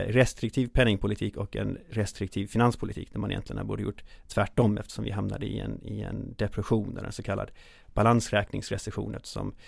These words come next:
eh, den privata sektorn väldigt belånade behövde betala av sina skulder, och därför så, eh, var staten den enda som kunde fylla ut det här, eh, tomrummet. Eh,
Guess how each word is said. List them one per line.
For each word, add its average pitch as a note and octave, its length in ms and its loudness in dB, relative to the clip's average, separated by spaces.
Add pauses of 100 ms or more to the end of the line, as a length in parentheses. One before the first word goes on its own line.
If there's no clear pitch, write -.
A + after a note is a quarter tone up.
(360)
eh, G2+ 320 -2
den G#2 80 -4
privata G#2 340 2
sektorn G#2+ 300 0
väldigt G#2 220 -2
belånade G#2+ 460 2
behövde G2+ 240 -2
betala G#2 300 -2
av - 80 -2
sina - 240 -6
skulder, - 500 -2
och G#2 80 -2
därför G#2 260 -2
så, G2 220 -4 (520)
eh, - 340 -2
var G#2+ 80 0
staten G#2 420 0
den G#2+ 100 2
enda G#2 220 0
som G2+ 160 -8
kunde F2+ 400 -4
fylla G#2+ 260 2
ut F#2+ 160 0
det G#2+ 80 -2
här, G2+ 220 0 (560)
eh, E2+ 280 -4
tomrummet. G#2 540 -4 (420)
Eh, G#2 320 8